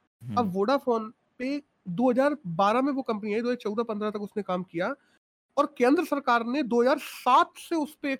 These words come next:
Speaker 2: टैक्स इम्पोज कर दिया। रेट्रोस्पेक्टिव लॉ मतलब वो कंपनी जब से काम कर रही है तब से किया तो किया, तुमने पहले से एक टैक्स इम्पोज कर दिया उस पे दो हज़ार बारह में आकर, समझ रहे हो?
Speaker 1: हम्म।
Speaker 2: दो हज़ार सात से उस कंपनी पे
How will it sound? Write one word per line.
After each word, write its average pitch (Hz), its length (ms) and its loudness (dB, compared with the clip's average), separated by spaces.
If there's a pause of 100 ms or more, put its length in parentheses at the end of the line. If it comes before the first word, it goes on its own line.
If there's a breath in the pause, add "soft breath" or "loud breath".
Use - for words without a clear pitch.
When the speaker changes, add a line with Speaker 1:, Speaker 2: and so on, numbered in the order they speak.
Speaker 2:
टैक्स 233 260 -6
इम्पोज 190 340 -6
कर 143 140 -10
दिया। - 340 -20 (920)
रेट्रोस्पेक्टिव 247 600 -2
लॉ 240 240 0
मतलब 254 320 -4
वो 277 80 -6
कंपनी 233 380 -6
जब 233 160 -6
से 269 100 -14
काम 240 280 -4
कर 233 140 -6
रही 233 120 -6
है 269 60 -6
तब 208 280 -6
से 262 80 -4
किया 247 200 -2
तो 254 100 -6
किया, 226 300 -2 (520 soft breath)
तुमने 277 160 2
पहले 262 520 0
से 339 180 -4
एक 311 80 -10 (120)
टैक्स 262 280 -6
इम्पोज 240 300 -10
कर 196 180 -4
दिया 214 220 -4
उस 214 160 -14
पे 285 140 -10 (320)
दो 214 180 4
हज़ार 240 160 6
बारह 185 360 4
में 180 120 4
आकर, 123 260 -2 (880)
समझ 214 160 -2
रहे 226 120 0
हो? 131 100 -8 (300)
Speaker 1:
हम्म। 113 420 -2
Speaker 2:
दो 196 100 2
हज़ार 240 160 2
सात 233 580 0
से - 160 -6
उस 247 160 -6
कंपनी 214 320 -6
पे 233 220 -8